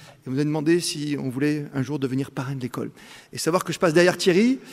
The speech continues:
avec qui j'ai beaucoup appris en rentrant à R T L, parce que c'est lui qui est arrivé après moi finalement dans l'émission et qui m'a dit : « Non, Christophe, c'est toi l'homme de radio. Moi, je ne suis qu'un homme de télé. » L'humilité était là. Et Thierry a toujours été un compagnon et jamais un concurrent. Pourtant, dans ce métier, c'est difficile, hein.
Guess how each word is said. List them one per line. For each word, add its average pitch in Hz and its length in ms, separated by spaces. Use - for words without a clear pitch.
avec 151 180
qui 202 80
j'ai 165 120
beaucoup 190 260
appris 175 220
en 156 80
rentrant 151 240
à 139 40
R 127 80
T 147 120
L, 175 160
parce 143 160
que 147 120
c'est - 440
lui 151 200
qui - 80
est - 80
arrivé 143 260
après 165 240
moi 175 180
finalement 151 320
dans 143 120
l'émission 143 600
et 147 60
qui - 120
m'a 139 100
dit : « 151 80
Non, 156 80
Christophe, - 360
c'est 139 60
toi 175 160
l'homme 151 160
de 135 60
radio. 131 300
Moi, 147 80
je 143 80
ne 139 60
suis - 140
qu'un 143 160
homme 135 100
de 131 80
télé. » 127 360
L'humilité 170 400
était 165 200
là. 123 100
Et 147 80
Thierry 202 200
a 220 40
toujours 202 200
été 185 140
un 170 60
compagnon 160 500
et 151 40
jamais 151 220
un 156 60
concurrent. 147 500
Pourtant, 190 220
dans 180 100
ce 151 120
métier, 190 200
c'est 165 100
difficile, 156 420
hein. 147 160